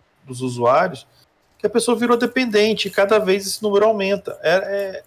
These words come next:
é assim, é previsível que isso ia acontecer um dia. Eles têm que ter lucro em cima disso.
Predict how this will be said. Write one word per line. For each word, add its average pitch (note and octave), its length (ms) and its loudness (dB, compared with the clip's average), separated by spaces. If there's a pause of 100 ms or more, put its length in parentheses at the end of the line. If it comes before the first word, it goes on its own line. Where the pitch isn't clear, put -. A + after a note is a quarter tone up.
é E3 60 -4
assim, D#3+ 400 -4 (200)
é E3 80 -2
previsível A3+ 1000 0
que A#3 160 -2
isso A#3+ 160 -2
ia B3+ 100 4
acontecer C4 460 0
um B3+ 120 0
dia. A3 380 -2 (1040)
Eles E3+ 200 -2
têm G3 160 0
que B3+ 100 -4
ter D4 120 0
lucro A#3+ 380 2
em F#3 40 -2
cima D#3+ 300 -4
disso. C3+ 400 -6